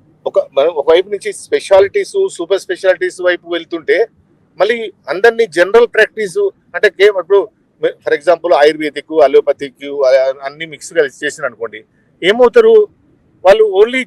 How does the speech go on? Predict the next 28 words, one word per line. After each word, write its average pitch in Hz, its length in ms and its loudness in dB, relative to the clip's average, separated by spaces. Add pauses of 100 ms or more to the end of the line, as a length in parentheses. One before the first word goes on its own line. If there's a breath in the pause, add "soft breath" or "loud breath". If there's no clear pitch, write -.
(100)
జనరల్ 214 380 0
ప్రాక్టీషనర్స్ 208 520 -8
తయారవుతారు. 185 440 0 (600)
just 196 200 -2 (100)
ఒక 208 80 0 (120)
జనరల్, 190 260 -2 (160)
ఆ, 165 360 -2 (120)
ప్రాక్టీషనర్స్, 165 560 -2 (140)
ఫ్యామిలీ 175 340 0
ఫిజిషియన్స్ 165 560 -8 (460)
అంతవరకే 196 500 2
తయారవుతారు. 160 460 2
ఎందుకంటే 185 280 -4 (300)
ఇది 190 180 -4
కొంత, 185 220 0
అది 180 420 0
కొంత, 185 180 -2 (120)
అది 185 180 -4
కొంత 185 200 -2 (100)
నేర్చుకొని 180 420 -8 (440)
ఇది, 185 120 -4 (140)
ఇది, 180 180 0
అది 185 140 -2 (340)
అంటే 180 140 -2 (300)
ఏది 247 180 -6 (160)
దేని 202 220 0
మీద 214 120 2 (560)
సరైన 208 440 2